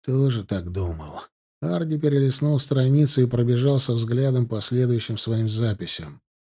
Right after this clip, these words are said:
Пока мы не столкнулись с плакальщицей, которую поместили в обычный доспех. «Продолжай».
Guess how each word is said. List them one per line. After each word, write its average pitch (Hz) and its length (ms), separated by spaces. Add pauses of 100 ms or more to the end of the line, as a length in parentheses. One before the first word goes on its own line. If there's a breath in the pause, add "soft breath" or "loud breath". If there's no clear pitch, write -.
(680)
Пока 156 420
мы 175 80
не 160 140
столкнулись 143 680
с - 60
плакальщицей, 135 920
которую 160 520
поместили 143 600
в 139 100
обычный 117 480
доспех. 110 680 (840)
«Продолжай». 117 1000